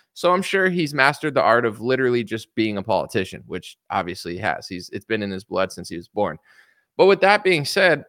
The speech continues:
I've never heard him say something like this, and this makes me not even wanna vote for this party at all. I mean, I will locally 'cause I understand how important it is. Uh, nationally, my state literally doesn't matter. I live in California. There's a zero percent chance Trump's gonna be Biden.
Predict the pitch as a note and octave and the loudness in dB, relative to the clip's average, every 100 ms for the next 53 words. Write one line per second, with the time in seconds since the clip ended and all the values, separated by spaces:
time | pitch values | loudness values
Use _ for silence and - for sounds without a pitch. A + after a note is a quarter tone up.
0 | - C#3+ F3 G3 G3+ F#3 F#3+ E3 D3+ D3 | 0 2 6 4 4 2 2 2 0 0
1 | C#3 D#3+ D3 C#3 C3 A#2 - G3 - B2+ | 0 0 -2 0 2 2 2 -2 -2 -4
2 | C#3+ G#3+ - D3 C3+ D#3 C3+ C3 C#3 C3 | -2 -2 -2 -4 -4 -4 0 2 2 0
3 | C3+ C3 B2 B2+ C3+ A#2+ A#2+ C#3 A#2+ A2 | 0 0 2 2 0 -4 0 2 4 4
4 | B2 F3 - A#2+ D3 D3 C#3 C#3+ E3 C#3+ | 4 4 2 0 0 2 2 4 4 4
5 | C#3+ - A2+ G#2 A#2+ A2 A2+ A#2 A2 A#2+ | 2 2 -2 -2 -2 2 2 2 -4 -4
6 | G#2+ G#2+ G#2 F#2+ F#2+ A#2+ A#2+ C3+ B2+ B2+ | -4 0 0 0 -2 -2 -2 -2 -2 -2
7 | - _ _ _ - G#2 G#2 G#2+ C#3+ - | -6 _ _ _ -6 -2 0 2 2 0
8 | D3 C#3+ B2 A#2+ - B2 A2+ A2+ A2+ A#2 | -4 -4 0 -2 0 0 0 0 0 2
9 | A2+ G#2+ G#2 G#2 E2+ A2+ B2+ A#2 F#2+ F#2+ | 0 0 -2 -2 0 2 2 2 0 -2
10 | F#2+ A2 E2+ F#2 A#2+ B2 A#2 G2+ F#2 G2+ | -4 -4 -4 -4 -4 -2 -2 -2 -4 -6
11 | F#2+ F#2+ F#2+ G2+ G2 F2 - F#2 - G2 | -4 -2 -2 -6 -8 -8 -6 -6 -6 -8
12 | F#2+ - F2 F2+ F#2 G#2 B2+ B2 | -8 -10 -10 -8 0 2 4 2